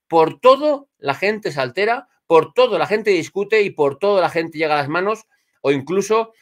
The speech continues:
a, eh, los palos, navajas o pistolas. ¿Vistes ayer?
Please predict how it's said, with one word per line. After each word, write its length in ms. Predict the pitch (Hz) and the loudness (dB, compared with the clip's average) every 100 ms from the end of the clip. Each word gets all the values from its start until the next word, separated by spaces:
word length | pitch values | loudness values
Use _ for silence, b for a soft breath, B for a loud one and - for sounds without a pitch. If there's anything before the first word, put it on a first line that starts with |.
| b _ | b _
a, 360 | 151 180 190 - | 2 4 2 0
eh, 1080 | 135 131 127 123 117 113 113 110 107 - _ _ _ | 0 2 2 2 2 0 -2 -2 -4 -8 _ _ _
los 220 | 110 107 | -12 -6
palos, 320 | - 180 208 | -2 0 0
navajas 600 | 165 147 190 196 202 202 _ _ _ | 0 0 0 0 -2 -4 _ _ _
o 140 | 131 | -6
pistolas. 500 | 139 120 143 127 98 | -6 -6 -2 -2 -2
¿Vistes 320 | - 107 131 131 | -8 -12 -10 -6
ayer? 440 | 127 185 202 113 | 0 2 2 -2